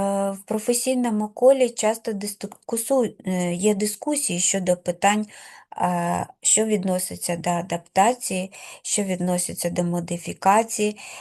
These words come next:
чи потрібні модифікації, зокрема дітям з особливими освітніми потребами, але такими, які не мають порушень інтелектуального розвитку. Більшість про,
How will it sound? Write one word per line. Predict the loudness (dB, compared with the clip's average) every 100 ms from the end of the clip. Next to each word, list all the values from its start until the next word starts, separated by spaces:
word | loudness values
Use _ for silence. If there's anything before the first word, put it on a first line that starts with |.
| -4
чи | -2 2
потрібні | 2 4 4 4 2
модифікації, | 2 0 0 -2 -2 2 4 4 0 -6
зокрема | -4 -2 -2 0 0
дітям | 0 -2 -2 -4
з | -4
особливими | -2 -2 0 0 0 0 -2
освітніми | -2 -6 -4 -4 -4 -4
потребами, | -4 -2 2 2 2 0 -2 -8 -20 -2
але | 2 2 0 -6 -6
такими, | -6 -2 0 0
які | -2 -2 -4 -4 -6 -12 -2
не | 2 4 4
мають | 2 2 0 -2
порушень | -2 -2 -4 -4 -4
інтелектуального | -2 -2 -4 -4 -2 0 2 0 -2 -2 -2
розвитку. | -2 -2 -4 -8 -10 -10 -12 -12 _ -20 -18 -18 -20 -8
Більшість | -2 0 0 0 -4 -6
про, | -2 2 2 0